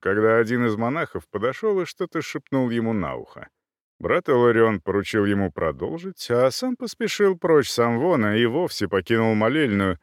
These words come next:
чтобы в маленьком монастырском саду обнять Волкова. «Друг мой, как я рад вас видеть!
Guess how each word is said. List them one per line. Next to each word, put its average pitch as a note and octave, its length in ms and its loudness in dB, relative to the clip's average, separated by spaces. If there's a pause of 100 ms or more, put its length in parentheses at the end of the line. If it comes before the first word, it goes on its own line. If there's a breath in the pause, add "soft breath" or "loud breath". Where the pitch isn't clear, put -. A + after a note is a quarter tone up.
(160)
чтобы A2 480 2
в - 20 -2
маленьком C#3 520 -2
монастырском B2 680 -2
саду A2 500 0
обнять F2+ 560 0
Волкова. B1+ 640 -14 (680)
«Друг C#3 340 -8
мой, B2+ 400 0
как A#3+ 280 -8 (100)
я A2+ 240 2
рад F#2+ 320 0
вас E2 320 -4
видеть! D2 680 -14